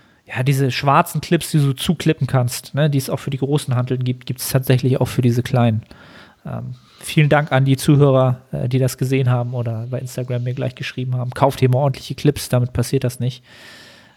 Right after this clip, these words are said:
Ähm, ja, das, das hätte das Ende sein können für längere Zeit, ne? Also ich glaub, im Home-Training verletzen sich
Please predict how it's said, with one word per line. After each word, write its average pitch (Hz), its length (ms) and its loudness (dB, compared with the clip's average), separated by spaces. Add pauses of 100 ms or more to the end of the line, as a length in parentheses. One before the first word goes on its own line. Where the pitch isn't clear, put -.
(140)
Ähm, 107 260 -8 (380)
ja, - 80 -18 (800)
das, - 500 -16
das - 240 -10
hätte 175 180 2
das 180 160 2
Ende 202 280 4
sein 123 220 0
können 107 340 -10
für 113 460 -12 (840)
längere 123 420 -4
Zeit, - 480 -12 (100)
ne? 139 180 -6
Also 131 120 -2
ich 127 80 -8
glaub, - 180 2
im 170 160 4
Home-Training 202 680 4 (180)
verletzen 170 480 0
sich 156 440 -4